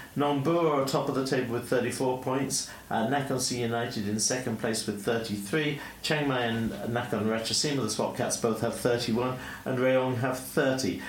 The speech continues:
And I still hold a view that of those top five, two will be promoted automatically, uh, uh, and the rest could be fighting for playoff places. Usually somebody comes out of the, uh, out of the chasing pack,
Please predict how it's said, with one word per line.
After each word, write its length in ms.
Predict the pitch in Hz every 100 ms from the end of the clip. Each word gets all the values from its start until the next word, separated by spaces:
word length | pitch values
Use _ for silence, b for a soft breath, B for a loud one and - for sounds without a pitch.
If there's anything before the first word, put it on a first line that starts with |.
| B B
And 160 | 123 123
I 80 |
still 460 | 120 - 135 135 113
hold 260 | 120 113 110
a 60 |
view 340 | 101 113 120 110
that 140 | 110
of 180 | 107 104
those 220 | 113 107
top 280 | - 117 -
five, 500 | - 107 101 101 101
two 240 | - 117 104
will 120 | 95
be 160 | 92
promoted 600 | 82 - 95 90 90 87
automatically, 880 | 87 95 101 95 98 98 - 107 104 B B -
uh, 40 |
uh, 580 | 113 98 - 120 107 113
and 80 | 110
the 140 | 107
rest 320 | 113 113 -
could 100 | 139
be 80 | -
fighting 380 | 110 113 113 117
for 200 | - -
playoff 340 | - 101 98
places. 440 | - 98 - - - B -
Usually 300 | 190 160 135
somebody 420 | - 135 127 113
comes 260 | - 113 110
out 220 | 107 110
of 160 | 101 107
the, 100 | 95
uh, 280 | - 90 104
out 140 | 101
of 100 | 92
the 80 | 95
chasing 540 | - 104 98 196 196
pack, 320 | 143 113 -